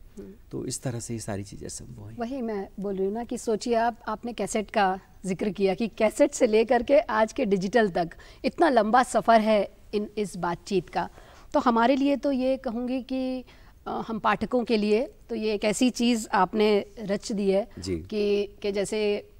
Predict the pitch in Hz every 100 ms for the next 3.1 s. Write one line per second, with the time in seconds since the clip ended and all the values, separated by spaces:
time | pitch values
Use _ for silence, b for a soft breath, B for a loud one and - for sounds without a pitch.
0 | 180 190 196 208 226 226 180 185 202 202
1 | 190 196 185 196 185 190 185 185 - 208
2 | 196 208 180 202 208 226 190 - 247 220
3 | 202